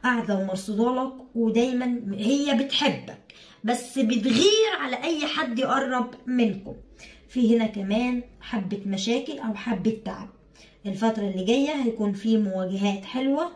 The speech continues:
هتحصل عليها. عايزاك كمان، انت واقع في مشكلة، والمشكلة دي هتتحل بحاجة واحدة بس، ايه هي؟ ان انت تحاول تسيطر على غضبك وما تكونش السبب في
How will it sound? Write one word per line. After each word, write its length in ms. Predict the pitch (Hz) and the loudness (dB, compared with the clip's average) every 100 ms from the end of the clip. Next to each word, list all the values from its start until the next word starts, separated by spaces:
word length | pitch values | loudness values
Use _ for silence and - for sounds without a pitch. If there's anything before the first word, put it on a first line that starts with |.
| 185 | -12
هتحصل 680 | 202 269 - - 240 233 - - - | -10 -10 -10 -6 -2 -2 -4 -18 -12
عليها. 400 | 202 208 185 147 - - - - - | -2 0 0 -4 -12 -20 -20 -20 -6
عايزاك 400 | 208 202 208 202 | -2 0 -2 -2
كمان، 380 | 190 214 285 359 - _ 208 | -2 0 0 -2 -6 _ -8
انت 360 | 196 - 185 202 | -8 -6 -4 0
واقع 280 | 220 208 | 0 0
في 160 | - 190 | -8 -6
مشكلة، 500 | 185 185 - 240 320 440 - - - - | -6 -4 0 2 2 0 -8 -20 -18 -8
والمشكلة 520 | 190 202 202 262 240 | -4 -2 -2 0 2
دي 140 | 233 | 2
هتتحل 500 | 226 208 - 240 240 | 0 -4 -6 -2 0
بحاجة 300 | 226 247 214 | -2 -4 -2
واحدة 260 | 214 190 190 | -2 -2 -6
بس، 260 | 160 - - | -8 -6 4
ايه 240 | 226 226 | 6 6
هي؟ 180 | 320 359 | 4 0
ان 120 | 233 | 0
انت 180 | 226 220 | -2 -2
تحاول 500 | 208 - 220 196 190 | -8 -4 -2 -2 -6
تسيطر 460 | 202 233 202 190 | -4 -2 -2 -2
على 180 | 185 196 | -4 -4
غضبك 480 | 190 254 285 330 381 - - - - | -2 -2 0 0 0 -4 -20 -20 -6
وما 140 | 202 | -4
تكونش 380 | 202 - 262 220 | -2 -2 -4 -2
السبب 380 | 220 - 233 220 | -4 -2 0 0
في 180 | 214 | -2